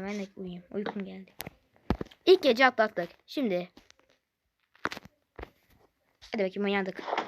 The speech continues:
Al dur şunu. Ha, küçük köylü var. He, çok komik.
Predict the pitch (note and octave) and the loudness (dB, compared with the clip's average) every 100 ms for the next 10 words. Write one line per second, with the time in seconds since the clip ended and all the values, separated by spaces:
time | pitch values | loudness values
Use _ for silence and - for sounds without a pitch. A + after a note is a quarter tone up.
0 | - - - - - - G#3 A3 G#3+ G#3 | 6 8 8 4 -20 -14 -8 -8 -8 -12
1 | - F#3+ G3 - - - _ - - - | -12 -12 -14 -14 -16 -16 _ -20 -20 -20
2 | _ _ - - G#3+ G#3 - A#3 - A#3 | _ _ -20 -12 -10 -8 -8 -4 0 2
3 | G3+ G#3 G3 - B3 A#3 G#3 G#3 _ - | 2 0 -4 -6 -6 -6 -2 -4 _ -12
4 | G#3+ G3+ G3+ | -8 -6 -6